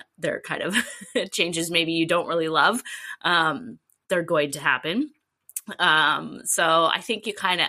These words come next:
for me, that feels a little bit more separate. Like, it's,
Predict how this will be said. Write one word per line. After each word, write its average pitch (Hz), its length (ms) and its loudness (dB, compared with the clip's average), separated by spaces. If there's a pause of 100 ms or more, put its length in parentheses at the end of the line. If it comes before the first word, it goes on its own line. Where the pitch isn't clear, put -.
for - 160 -2
me, 240 440 0 (520)
that 175 220 0
feels 185 240 0
a 170 80 0
little 165 220 -2
bit 151 240 0
more 156 720 0 (340)
separate. - 840 0
Like, 156 200 0
it's, - 340 -2